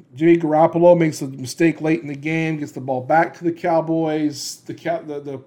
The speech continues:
forty-niners didn't play well in the, in the last five minutes offensively. But the coaching staff of the Cowboys, the head coach and the offensive play caller, and I'm assuming that's Kellen Moore,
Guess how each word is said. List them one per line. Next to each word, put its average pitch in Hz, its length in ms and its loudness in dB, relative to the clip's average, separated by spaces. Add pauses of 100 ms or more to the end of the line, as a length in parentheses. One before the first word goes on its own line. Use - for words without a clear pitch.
forty-niners 170 600 2
didn't 123 280 -4
play 165 240 2
well 156 260 2
in 151 80 -2
the, 143 160 -4
in 143 100 -12
the 139 100 -8
last 147 360 -2
five 139 340 -6
minutes 151 340 -6
offensively. 156 1000 -2 (840)
But 160 400 2 (1400)
the 151 120 -2
coaching 226 840 0 (120)
staff 165 720 2 (140)
of 156 260 4
the 165 80 -4
Cowboys, 135 760 -2 (880)
the 131 120 -2
head 202 360 0
coach 269 540 -2 (680)
and 135 160 -4
the 131 80 -2
offensive 208 580 2
play 262 240 -4
caller, 131 380 0
and 127 80 -6
I'm 156 140 -2
assuming 190 340 -4
that's 185 180 -2
Kellen 196 340 2
Moore, 151 280 -2